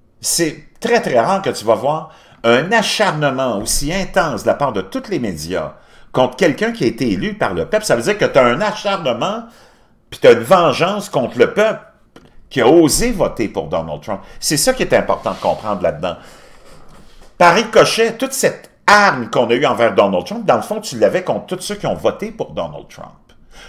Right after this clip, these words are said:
Toute cette haine que t'avais contre Donald Trump, dans le fond, tu l'avais contre tous ceux qui ont voté pour Donald Trump.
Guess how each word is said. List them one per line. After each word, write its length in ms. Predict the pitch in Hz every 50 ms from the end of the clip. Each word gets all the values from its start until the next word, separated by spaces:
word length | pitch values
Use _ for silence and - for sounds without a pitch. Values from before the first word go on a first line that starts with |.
| - -
Toute 160 | - 240 247
cette 320 | - - 185 - - - - - - - -
haine 400 | 202 233 254 262 254 226 165 110
que 100 | - 131
t'avais 320 | 117 - 120 104 98 135 -
contre 220 | - 117 98 85
Donald 320 | 104 101 98 92 85 85
Trump, 200 | - 156 180 190
dans 120 | 185 - 190
le 40 | 185
fond, 160 | - 175 175
tu 200 | 170 - - 90
l'avais 260 | 85 - - 143 143
contre 220 | - 98 78 73 - - -
tous 140 | - - -
ceux 200 | - - - 156
qui 100 | 156 -
ont 80 | 95 82
voté 300 | 76 82 76 - 185 196
pour 180 | 190 - 85
Donald 340 | 76 80 69 - - - - -
Trump. 400 | - - - - - - _